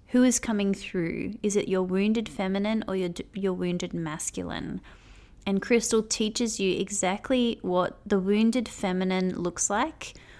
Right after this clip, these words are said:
what the divine feminine looks like, what the wounded masculine looks like, and what the divine masculine looks like. And we have both parts of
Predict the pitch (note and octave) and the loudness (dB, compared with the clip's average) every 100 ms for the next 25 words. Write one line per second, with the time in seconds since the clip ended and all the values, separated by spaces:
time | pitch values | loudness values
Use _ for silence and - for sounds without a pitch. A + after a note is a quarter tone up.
0 | - G3 - G3 G#3+ G3 G3 G#3 A3 - | -4 -4 -2 0 0 4 6 6 4 2
1 | F3+ E3 D#3 D3 - - - - - - | 0 0 -2 -6 -6 -8 -10 -16 -20 -20
2 | - - - - - F#3+ F3 G3 G3 G#3+ | -20 -20 -10 -6 -2 -2 2 4 4 4
3 | G3+ G3 - G3+ G3 F#3 F#3 - G#3 A3 | 2 0 0 -2 0 -2 -2 -6 -4 -2
4 | C#4+ - G#3 G3 F#3+ G3 G3 F#3+ - F#3 | -2 -4 -2 -2 -2 -4 -2 -6 -2 0
5 | F#3 G3 F#3+ E3+ E3+ - E3+ F3 E3+ E3+ | 2 2 2 0 -4 -6 -6 -4 -4 -4
6 | - - - - - - - - - - | -4 -6 -6 -10 -14 -18 -18 -20 -14 -2
7 | G3 G3 F#3+ G#3+ G#3+ F#3+ A#3 B3 - G3 | 2 2 2 -2 2 4 4 2 -2 0
8 | F#3+ - F#3+ | 0 -2 -8